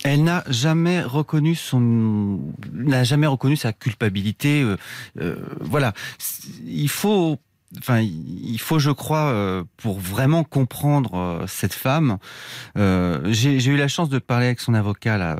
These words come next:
au mois de, au mois de juillet, et, euh, j'aimerais être un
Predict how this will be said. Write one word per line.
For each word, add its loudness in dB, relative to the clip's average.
au -2
mois 4
de, 0
au 4
mois 4
de 0
juillet, 0
et, -2
euh, -2
j'aimerais 2
être -4
un -2